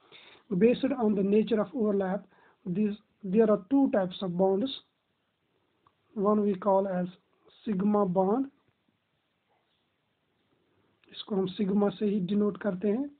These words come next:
और दूसरा bond जो है, it is called as pi bond, इसको हम पाई से ही denote करेंगे। sigma bond को underline कीजिए आप।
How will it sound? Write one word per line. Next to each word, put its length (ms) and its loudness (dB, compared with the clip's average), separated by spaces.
और 100 -2
दूसरा 380 0
bond 420 2
जो 180 -2
है, 260 0
it 80 -20
is 120 -20
called 320 -10
as 120 -6
pi 260 0
bond, 360 -2
इसको 220 -10
हम 240 -2
पाई 200 4
से 180 -2
ही 120 0
denote 360 0
करेंगे। 520 -10
sigma 260 2
bond 300 4
को 140 -6
underline 460 2
कीजिए 340 -4
आप। 200 -2